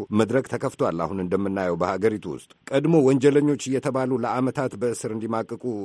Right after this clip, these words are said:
ተደርገው የነበሩና ስደትም ላይ የቆዩ ሰዎችን ጭምር እርስዎን ራስዎን ጨምሮ አቶ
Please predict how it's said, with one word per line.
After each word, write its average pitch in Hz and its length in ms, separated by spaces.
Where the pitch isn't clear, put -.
ተደርገው 110 480
የነበሩና 104 600
ስደትም 107 440
ላይ 101 160
የቆዩ 107 400
ሰዎችን 135 520
ጭምር 101 260
እርስዎን 147 400
ራስዎን 113 400
ጨምሮ 87 320
አቶ 95 160